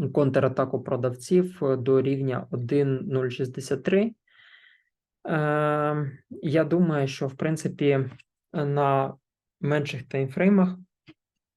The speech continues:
можна попрацювати з продажем і оцінюючи, розглядаючи саме, е, тридцятихвилинку,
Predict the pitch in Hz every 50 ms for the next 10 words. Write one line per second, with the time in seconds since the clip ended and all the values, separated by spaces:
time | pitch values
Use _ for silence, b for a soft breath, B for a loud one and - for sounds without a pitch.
0 | _ _ _ _ _ _ _ _ _ _ _ _ _ _ _ _ _ _ _ -
1 | 143 143 147 135 127 131 123 123 131 117 - - 127 120 - 143 156 190 214 208
2 | 190 185 - - 165 165 156 147 143 135 147 139 135 135 135 - - 156 147 143
3 | - 139 127 131 - - 143 139 139 131 127 127 123 - - 131 123 123 127 120
4 | 123 - 127 123 127 131 127 123 123 123 139 127 - - 131 127 127 120 120 123
5 | B B B B B B B B B B B - - 160 139 131 131 123 - -
6 | 143 135 - 143 - - 151 139 - - 165 180 202 240 240 214 - - 180 180
7 | 185